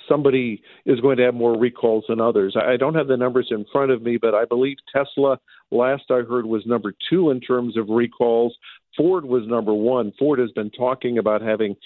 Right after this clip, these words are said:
issues with, with warranty problems, things of that nature, so that's not surprising. That's something they're working on. A-, and again, Tesla, in their case, they are now oversensitive about recalls because they were, were, were kind of singled out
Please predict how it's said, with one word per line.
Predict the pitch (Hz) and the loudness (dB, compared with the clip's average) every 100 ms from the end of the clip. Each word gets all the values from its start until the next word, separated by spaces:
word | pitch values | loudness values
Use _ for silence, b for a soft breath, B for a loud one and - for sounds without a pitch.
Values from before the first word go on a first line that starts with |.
| B B | B B
issues | - 143 - 127 120 113 | 0 0 0 -2 0 0
with, | 104 104 | 0 -2
with | 104 101 - | 0 -2 0
warranty | 117 120 117 117 | 0 0 0 -2
problems, | - 117 113 110 110 107 | -2 0 0 0 -2 -2
things | - 117 110 | -2 -2 0
of | 107 | 0
that | 107 107 | 2 0
nature, | 104 104 101 107 104 | 0 -4 -2 -4 -2
so | 104 | 0
that's | 107 - | 0 0
not | 110 101 | -2 -2
surprising. | 92 - 110 107 104 104 - B B - | -4 -4 -2 0 -2 -4 -6 B B -2
That's | 123 117 | 0 0
something | - 107 113 107 | -2 -2 -2 0
they're | 95 | 2
working | 101 147 143 123 107 | 4 2 2 0 2
on. | 113 113 B B - | 0 -2 B B -6
A-, | - - - | -4 -2 0
and | 143 | 2
again, | 123 117 135 113 - - | 2 2 0 0 -6 -4
Tesla, | 160 175 - 139 | -2 -2 0 0
in | 123 120 | 2 0
their | 123 131 | 0 0
case, | - 123 117 - | -2 -2 -2 0
they | 123 | 0
are | 120 | 2
now | 113 120 123 123 - | 0 0 0 0 0
oversensitive | 156 170 147 139 123 - 110 107 113 104 | 2 2 0 -4 -4 -2 -4 -4 -4 -2
about | 98 92 95 101 | 0 0 0 -4
recalls | 104 - 104 98 98 - | -10 -2 0 2 0 -4
because | 113 113 110 107 | -4 -2 -2 0
they | 113 | -2
were, | 104 107 98 B B B - | 0 -2 -4 B B B -2
were, | 120 | 0
were | 123 113 - | 2 0 -2
kind | 135 135 127 | -2 0 2
of | 113 - B B B - - | 0 -2 B B B -20 -4
singled | 156 151 135 123 | -2 2 2 2
out | 123 127 | 0 -2